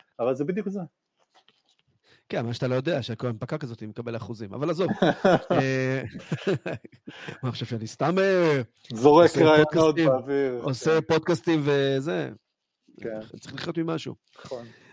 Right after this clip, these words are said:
Speaker 2: אבל, אז באתי אליך עם הרעיון הזה, ואיזה תהליך אנחנו,
Speaker 1: אוקיי.
Speaker 2: איזה, איזה תהליך אנחנו עושים?
Speaker 1: אז התהליך תמיד מתחיל בשאלת שאלות. כי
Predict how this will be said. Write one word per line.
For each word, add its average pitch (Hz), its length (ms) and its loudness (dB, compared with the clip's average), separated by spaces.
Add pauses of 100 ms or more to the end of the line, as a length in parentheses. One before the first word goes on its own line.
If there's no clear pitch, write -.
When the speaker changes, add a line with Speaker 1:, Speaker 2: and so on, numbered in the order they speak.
Speaker 2:
אבל, 156 460 0 (280)
אז 165 140 -2
באתי 196 240 0
אליך 160 180 0
עם 139 160 0
הרעיון 113 480 -4
הזה, 113 420 -6 (160)
ואיזה 117 800 -4
תהליך 131 360 -2
אנחנו, 110 840 -4 (1200)
Speaker 1:
אוקיי. 139 240 2
Speaker 2:
איזה, 151 160 0
איזה 156 180 0
תהליך 156 320 0
אנחנו 139 220 -2
עושים? 139 280 -2 (1000)
Speaker 1:
אז 110 260 -4
התהליך 127 460 0
תמיד 147 220 0
מתחיל 127 280 -2
בשאלת 101 440 -6
שאלות. - 560 -12 (800)
כי 98 80 -10